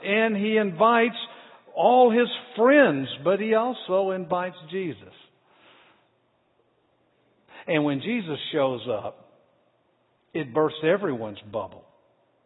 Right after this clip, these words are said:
Now, you also need to know the Pharisees did, did not receive an invitation to the dinner party.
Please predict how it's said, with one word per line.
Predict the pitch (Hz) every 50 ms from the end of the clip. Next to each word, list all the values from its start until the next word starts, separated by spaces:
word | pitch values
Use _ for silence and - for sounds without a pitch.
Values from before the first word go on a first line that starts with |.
| _ _ -
Now, | 190 165
you | 143 165 185
also | 208 233 240 - 180
need | 156 156 156
to | 143
know | 139 156 156 151
the | 139 131 -
Pharisees | 190 202 226 214 175 - - 139 120 127 147 147 - - - - _ _ _ _ _ _ - 160
did, | 160 185 160 147
did | 165 156
not | 156 165 185 190
receive | 143 151 143 - 151 160 139 135
an | 135 139
invitation | 135 120 123 - 139 139 139 131 - 131 123 117 -
to | 139 131
the | 110 117
dinner | 107 117 147 147 139 131
party. | - - 135 123 120 101 87